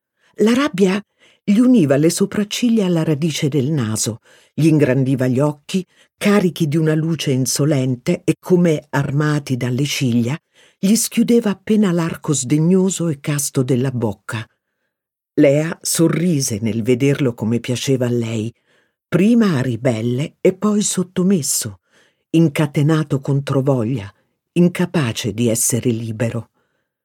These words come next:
Poggiò una mano sulla giovane testa che scrollò via il gioco con impazienza e mormorò, come quando si calma un animale: "Su, su,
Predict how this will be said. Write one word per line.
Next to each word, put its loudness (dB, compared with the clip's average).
Poggiò 4
una 2
mano 0
sulla -4
giovane -2
testa -4
che 2
scrollò 0
via 0
il 0
gioco -2
con -2
impazienza -2
e 4
mormorò, 0
come -4
quando 0
si -4
calma -2
un -2
animale: -2
"Su, -4
su, -6